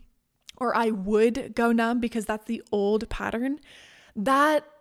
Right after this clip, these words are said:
isn't sustainable, and that's not going to help me get to where I wanna go personally and professionally. And I just feel like it was the universe going, "Look,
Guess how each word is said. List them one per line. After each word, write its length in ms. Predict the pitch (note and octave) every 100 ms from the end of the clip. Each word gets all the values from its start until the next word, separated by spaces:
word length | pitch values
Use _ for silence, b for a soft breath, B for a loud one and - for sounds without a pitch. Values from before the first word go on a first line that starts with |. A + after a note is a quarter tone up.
| _ _ _ _
isn't 360 | C4 C#4+ E4 C#4+
sustainable, 600 | A#3+ - A3 G#3 G3 G3+
and 140 | A3
that's 220 | A#3+ -
not 640 | A3+ A3+ A#3 B3+ C4+ - -
going 260 | A3 A3 A3
to 60 |
help 280 | A3+ - A3
me 180 | A3 G3+
get 220 | A3 A3+ -
to 100 | A3+
where 160 | A3
I 80 | G#3+
wanna 280 | G#3 G#3+ A3
go 220 | G#3+ G3+
personally 640 | - A3+ A3 - G#3+ G#3 G3+
and 120 | G3+
professionally. 800 | F3+ G#3+ F#3 - G#3+ G3 A3+ - B B B B B B B
And 220 | - A#3+ A#3
I 100 | A#3
just 240 | C4+ -
feel 160 | C#4+ D4+
like 160 | D4
it 60 | B3
was 180 | A#3 G3+
the 100 | A3+
universe 460 | A#3+ B3+ A#3 A#3
going, 360 | - A#3 A#3 A3
"Look, 240 | C4 C4